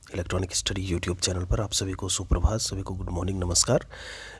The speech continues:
यहाँ पर आपके द्वारा काफ़ी क्वेश्चन जो है वो किया जा रहा था अगले सीटीईटी को लेकर के,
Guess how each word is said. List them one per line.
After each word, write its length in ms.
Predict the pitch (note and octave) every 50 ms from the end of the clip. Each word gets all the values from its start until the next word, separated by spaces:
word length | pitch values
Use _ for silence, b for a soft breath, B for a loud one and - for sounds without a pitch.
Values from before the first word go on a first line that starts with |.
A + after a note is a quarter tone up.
| B
यहाँ 280 | A2+ G#2+ A#2+ A2+ C#3 E3+
पर 300 | E3 - D3 C3 - - -
आपके 240 | G#2+ - - - A2+
द्वारा 220 | A#2+ A2+ A2 A2
काफ़ी 300 | G#2+ - F#2 - - A2+
क्वेश्चन 380 | - - G#2 F#2+ - - B2 B2
जो 100 | B2 A2
है 100 | G#2 A#2
वो 140 | A2+ A2+
किया 200 | G#2 - G#2 G2
जा 160 | F#2 - F#2 F#2
रहा 180 | G2+ F2+ B2+
था 300 | C3 - - F#2 D#2 - - - - - -
अगले 220 | A2 F#2+ - A2 G2+
सीटीईटी 440 | - - G#2+ - G#2 F#2+ F#2+ - G2+
को 140 | - G2
लेकर 260 | F#2+ F#2 F2 - F#2+ A2
के, 200 | - D#3+ D#3+